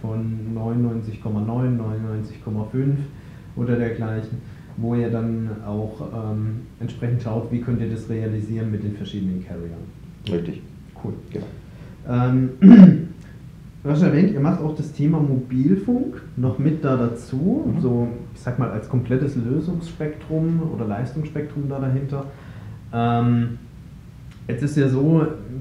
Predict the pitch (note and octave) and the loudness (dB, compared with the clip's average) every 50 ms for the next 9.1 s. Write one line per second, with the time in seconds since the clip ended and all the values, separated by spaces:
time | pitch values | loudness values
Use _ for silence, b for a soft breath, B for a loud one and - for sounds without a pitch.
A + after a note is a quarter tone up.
0 | B2 - - A#2+ A#2+ A#2 - C#3+ C#3 D3+ D#3+ D#3+ D#3+ D3+ D#3 - C3 C3+ C#3+ C#3 | -6 -2 0 0 0 2 2 4 4 6 6 6 4 2 2 2 2 2 2 2
1 | - C3+ B2 B2+ A#2+ A#2+ A#2+ A#2 - - - B2+ C#3 D3+ D3+ B2+ C3 B2 G#2+ C3+ | 2 0 2 2 2 2 0 -2 -4 -2 0 2 4 4 4 4 2 2 2 0
2 | D3+ D#3 E3 C#3 - C#3 C3 B2+ B2+ A#2 A2+ A2+ B2 C#3+ E3+ F3+ F#3 F3 E3 C#3+ | 0 0 0 0 0 0 2 2 2 2 2 0 0 0 0 0 0 0 0 -2
3 | C3 B2+ C3 C3 B2 A#2 A2+ A2+ G#2+ G#2+ F#2 F#2+ F#2+ G#2+ C3+ D#3 E3 E3+ E3+ E3+ | -2 0 0 0 0 0 0 -2 -2 -2 -4 -4 -4 -4 -2 -2 0 0 0 2
4 | E3 D#3+ - - - A#2+ A#2 A2+ A#2 A#2 A2+ A2+ A#2 A#2 A#2 A#2+ B2 A#2+ A#2+ A#2+ | 2 0 0 -2 -4 -4 -4 -4 -4 -4 -4 -4 -4 -4 -4 -4 -4 -4 -4 -4
5 | A#2 A#2 - - - B2+ A#2+ - - - B2 C#3 C#3+ C#3 C3 B2+ B2+ A#2+ - A#2+ | -6 -8 -10 -10 -10 -10 -10 -10 -6 -4 -2 -2 0 0 -2 -2 -2 -2 -2 -2
6 | A#2+ B2+ C#3 C3 B2+ A#2+ A#2+ A#2+ B2 B2+ B2+ B2 B2 A#2+ A#2+ A#2 A2+ A2 A2 G#2+ | -4 -4 -2 -2 -2 0 0 0 0 0 0 0 0 0 0 -2 -4 -4 -6 -8
7 | G#2+ - - - A2 - - - - B2+ B2 B2+ B2+ - C3+ C#3 C3+ B2+ B2 A#2+ | -8 -8 -10 -10 -10 -10 -8 -6 -2 0 0 0 0 -2 -2 -2 0 0 0 -2
8 | A#2 - - - C#3+ D3 - - - D3+ C#3 C3 C3+ C3+ C3 - B2+ A#2+ B2 B2 | -4 -4 -4 -2 0 0 0 0 -2 -2 -2 -2 -2 -2 -2 -2 -2 -2 -2 -2
9 | B2 B2 | -2 -4